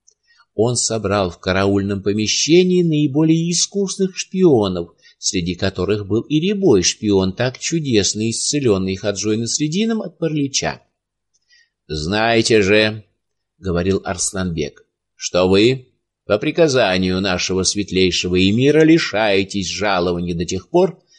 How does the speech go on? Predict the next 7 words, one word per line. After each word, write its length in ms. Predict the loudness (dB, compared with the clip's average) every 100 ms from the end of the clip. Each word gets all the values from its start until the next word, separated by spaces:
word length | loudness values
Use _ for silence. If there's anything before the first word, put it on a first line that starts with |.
| _ -6
пока 320 | -4 0 0
не 160 | 2
будет 460 | 2 4 4 4 2
пойман 460 | 2 4 4 0 -2
злодей 540 | 0 2 4 2 2
Хаджа 420 | 0 -2 2 0
Насреддин. 640 | 2 -2 -2 -2 -2 -4